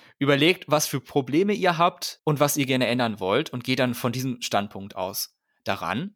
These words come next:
Und dann probiert die Sachen aus. Wenn's nicht funktioniert, falls ihr euch nicht damit gut fühlt, falls es längere Zeit es schlechter macht oder so, dann hört es auf, schmeißt es weg und probiert was anderes aus. Also obwohl die Produkte oder die Wirkstoffe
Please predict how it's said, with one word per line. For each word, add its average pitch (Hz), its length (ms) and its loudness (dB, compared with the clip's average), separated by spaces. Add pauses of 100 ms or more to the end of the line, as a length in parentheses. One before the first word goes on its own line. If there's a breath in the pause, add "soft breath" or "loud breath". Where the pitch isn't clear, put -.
Und 135 180 -4
dann 151 320 2
probiert 151 480 0
die 156 80 -2
Sachen 131 300 0
aus. 160 680 0
Wenn's 147 360 0
nicht - 160 2
funktioniert, 165 580 0
falls 143 280 -2
ihr 127 120 4
euch 120 140 0
nicht 165 220 0
damit 151 240 0
gut 170 240 -2
fühlt, 160 540 2
falls 127 260 -4
es - 340 -6 (120 soft breath)
längere 147 420 4
Zeit 147 320 4
es 120 100 0
schlechter 165 300 2
macht 151 240 0
oder 143 120 -2
so, 151 180 -2
dann 127 160 0
hört 156 140 2
es - 120 -10
auf, 170 240 4
schmeißt 147 260 -2
es - 140 -10
weg 139 200 2
und 139 120 -4
probiert 139 340 -4
was 127 100 -2
anderes 120 380 -4
aus. 104 420 -4
Also 135 200 2
obwohl 165 580 4 (100)
die 143 120 -4
Produkte 143 480 -2
oder 135 120 2
die 120 140 -6
Wirkstoffe 156 540 0